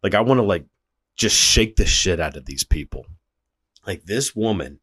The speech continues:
is smoking hot. And you, well, one, you're, you're, I mean, you know, this is probably the nicest way I could put this. You're a fucking bitch.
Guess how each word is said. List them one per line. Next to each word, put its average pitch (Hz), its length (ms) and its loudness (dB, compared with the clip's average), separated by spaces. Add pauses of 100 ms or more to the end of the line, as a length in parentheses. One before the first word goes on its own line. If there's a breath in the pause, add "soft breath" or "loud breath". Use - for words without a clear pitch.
is 80 480 -2 (1200)
smoking 90 1080 0
hot. - 300 -16 (680)
And 95 240 0
you, 107 600 2 (1400)
well, 98 160 2
one, 110 300 4
you're, 110 260 2
you're, 131 340 4
I 117 60 2
mean, 117 280 0
you 117 100 0
know, 98 260 -4 (2000 loud breath)
this 127 160 0
is 120 80 0
probably 123 220 4
the 104 60 2
nicest 110 360 0
way 95 140 4
I - 20 -2
could 90 120 -4
put - 140 0
this. 95 160 -6 (200 loud breath)
You're 135 200 4
a 113 60 2
fucking 76 560 -6
bitch. - 460 -4